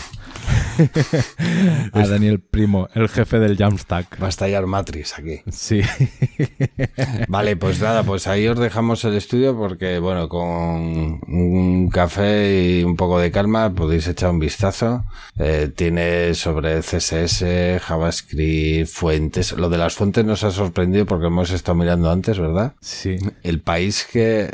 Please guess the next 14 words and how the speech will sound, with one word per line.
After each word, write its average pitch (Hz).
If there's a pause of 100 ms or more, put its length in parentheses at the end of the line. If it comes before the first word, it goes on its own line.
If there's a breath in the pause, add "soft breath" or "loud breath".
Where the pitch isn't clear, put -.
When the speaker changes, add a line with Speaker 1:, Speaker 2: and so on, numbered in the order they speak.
(120)
Speaker 2:
hablando 92
de 104
las 92
web 101
fonts, 113
del 90
uso 120
de 87
web 98
font, 110 (180)
el 82
país 87
que 113
más, 107